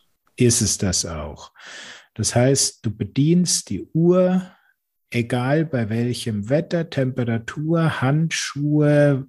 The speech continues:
wie auch immer, komplett mit Tasten.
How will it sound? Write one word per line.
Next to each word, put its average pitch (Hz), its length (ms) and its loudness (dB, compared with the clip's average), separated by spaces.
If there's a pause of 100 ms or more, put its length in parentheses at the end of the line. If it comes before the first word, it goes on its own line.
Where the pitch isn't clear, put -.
(120)
wie 156 440 2
auch 170 180 2
immer, 135 600 -2 (340)
komplett 131 640 0
mit 107 160 -2
Tasten. 80 640 -6